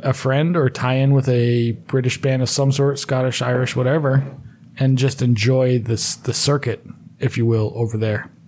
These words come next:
So, what do you think? I mean,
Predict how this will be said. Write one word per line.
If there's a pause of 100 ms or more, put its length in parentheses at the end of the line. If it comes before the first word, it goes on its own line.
(220)
So, (960)
what
do
you
think?
I
mean,